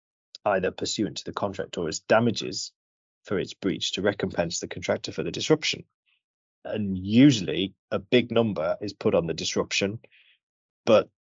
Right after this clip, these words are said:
it, I'm talking about in the claim, but little thought is given as to how that number will be realised when it comes to, when it comes to the records. And with disruption, um, because it's all of the kind of things that you were talking about,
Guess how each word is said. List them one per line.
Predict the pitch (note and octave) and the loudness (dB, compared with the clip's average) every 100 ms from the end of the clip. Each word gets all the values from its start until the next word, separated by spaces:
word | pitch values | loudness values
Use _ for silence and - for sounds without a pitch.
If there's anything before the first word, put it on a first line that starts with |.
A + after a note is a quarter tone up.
| _ | _
it, | A2+ F#2 | -2 0
I'm | F#2+ | 0
talking | G2 G#2 G2+ | 2 0 4
about | F#2 F2 | 4 4
in | G2 F2 | 2 -4
the | F2 | -2
claim, | C3 A#2 F#2 A2 - _ _ _ _ _ - | 2 4 2 -4 -18 _ _ _ _ _ 0
but | A2+ | 2
little | A2 B2 A#2 G#2 | 2 -2 -2 -4
thought | A2+ G2+ - | -2 -2 -2
is | G2+ G2 | -12 -8
given | G#2+ F#2+ F#2 | -6 -4 -4
as | F#2 F#2 | -4 -6
to | - | -8
how | F#2+ G2+ G2 F2+ F2+ | 0 2 2 0 -2
that | F#2+ - _ _ - | -2 -2 _ _ -8
number | G2+ F#2+ | -6 -6
will | F#2 E2+ | -8 -6
be | F2 | -2
realised | G2 G#2+ F#2+ D#2 F2 - | 4 6 4 2 -2 -4
when | F#2+ | -6
it | E2+ - | -6 -6
comes | G2 F#2 - | -6 -6 -6
to, | - E2+ E2 G2 C3 _ _ _ | -4 -2 -4 -8 -16 _ _ _
when | G#2+ | -6
it | D#2+ | -4
comes | G2+ F#2+ | -6 -6
to | - | -4
the | F2+ | 0
records. | G#2+ B2+ - C#2 - - B2+ | 0 2 -2 -4 -6 -2 2
And | A#2 A#2+ | 4 8
with | E3+ E3+ | 8 6
disruption, | A2 - D#2 - B1+ D#2 - _ _ _ _ _ _ | -2 -4 -6 -8 -10 -12 -20 _ _ _ _ _ _
um, | F#2+ F#2 F#2 F2 - _ - G#2 | -4 -4 -4 -10 -16 _ -14 -4
because | A2+ - D#3 D#3+ | -4 2 2 4
it's | F#2 - | 0 0
all | A#2 A#2+ | 0 0
of | G2+ | 0
the | G2 | -2
kind | - G2+ F#2 | -4 -4 -4
of | F2 | -2
things | G2 F2 | -4 -2
that | D#2 | -6
you | F#2 E2+ | -4 -6
were | |
talking | - G2+ - D#2 | -4 -8 -8 -12
about, | D2+ E2 E2+ | -6 -2 -2